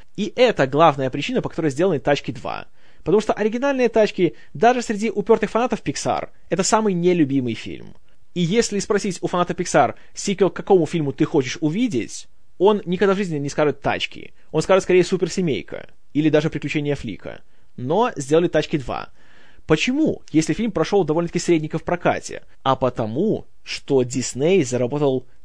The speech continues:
тонну денег на сопутствующей продукции. Игрушки, майки, кружки, рюкзаки, видеоигры. У моего племянника даже есть автомобильное сиденье с символикой «Тачек».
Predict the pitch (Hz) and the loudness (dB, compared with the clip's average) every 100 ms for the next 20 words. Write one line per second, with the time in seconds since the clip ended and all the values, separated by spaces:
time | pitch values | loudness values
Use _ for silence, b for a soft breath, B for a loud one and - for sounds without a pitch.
0 | - - 202 165 120 113 113 110 180 196 | -8 2 4 4 2 -4 -4 2 4 4
1 | 104 - - - - - 123 170 208 - | 0 -8 -14 -16 -14 -4 0 2 0 -4
2 | 123 131 127 139 139 127 127 107 98 - | -6 -6 -4 -2 -2 -2 -2 -4 -10 -10
3 | 69 - b b b b 269 240 143 147 | -12 -14 b b b b 0 0 0 0
4 | 185 190 175 - 160 147 - - 110 120 | 0 0 -2 -2 0 0 -2 -10 -4 0
5 | 165 175 160 147 - 143 131 b b b | 4 4 4 2 2 2 2 b b b
6 | - - 170 214 208 190 - 156 175 170 | -10 -2 0 2 2 0 0 2 2 2
7 | 175 180 - 165 170 156 139 127 190 165 | 0 0 -4 -4 -2 0 0 0 -2 2
8 | 190 180 151 160 175 165 135 139 131 - | 4 4 2 -2 -2 -2 -2 0 0 -2
9 | B B - 160 175 175 180 196 196 - | B B 0 4 4 4 4 4 2 0
10 | 135 160 156 165 - 151 156 147 165 165 | 4 4 4 2 0 -2 -2 -2 0 0
11 | 160 170 147 170 131 117 - 135 123 139 | 0 0 2 2 4 -2 -2 -2 2 2
12 | 127 117 - 107 90 - - | 2 -4 -4 -6 -4 -8 -12